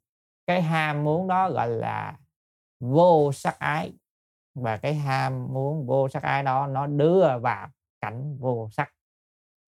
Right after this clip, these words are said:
À, và tất nhiên là chúng ta đa số ở đây tu, quý vị tu không đắc thiền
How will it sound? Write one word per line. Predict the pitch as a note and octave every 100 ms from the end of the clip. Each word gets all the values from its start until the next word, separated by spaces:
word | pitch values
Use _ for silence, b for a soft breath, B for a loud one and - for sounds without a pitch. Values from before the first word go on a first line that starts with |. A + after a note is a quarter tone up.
| _ _ _ -
À, | C3
và | C3 C3
tất | B2+ D#3+
nhiên | D#3 D3+ C#3+
là | C3+
chúng | D#3+ E3
ta | E3+ C#3+ C#3+ D3+ D3+
đa | C3+ C#3
số | D#3 F3+
ở |
đây | D3+ C#3+
tu, | C#3 D3 D3+ C#3
quý | F3 C#3+
vị |
tu | C3 D3+
không | D3 E3+ D#3+
đắc | F3 F3+
thiền | C#3+ C3+ D3